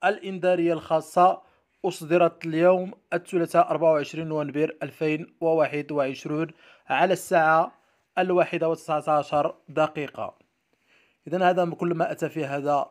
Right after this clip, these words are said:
النشرة الجوية الخاصة. لا تنسى الاشتراك في القناة إذا كنت أول مرة تزور قناتنا، ولا تنسى الضغط على زر جيم لكي يصل هذا الفيديو إلى أكبر عدد من الجيمات، ووضع أسئلتكم وتعليقكم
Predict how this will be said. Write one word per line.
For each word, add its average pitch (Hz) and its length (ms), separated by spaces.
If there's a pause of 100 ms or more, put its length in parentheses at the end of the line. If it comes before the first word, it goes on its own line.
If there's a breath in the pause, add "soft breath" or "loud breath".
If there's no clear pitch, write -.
(220)
النشرة 147 520
الجوية 131 360
الخاصة. 170 580 (440 soft breath)
لا 190 120
تنسى 185 260
الاشتراك 165 420
في - 60
القناة 151 360
إذا 151 120
كنت 151 180
أول 156 280
مرة 143 160
تزور 135 280
قناتنا، 147 640 (340 soft breath)
ولا 165 160
تنسى 156 220
الضغط 147 300
على 143 200
زر 127 200
جيم 160 240
لكي 151 180
يصل 143 200
هذا 139 160
الفيديو 135 420 (120)
إلى 190 160 (160)
أكبر 170 240
عدد 160 240
من 160 180
الجيمات، 156 540 (440 soft breath)
ووضع 170 380
أسئلتكم 160 480
وتعليقكم 151 840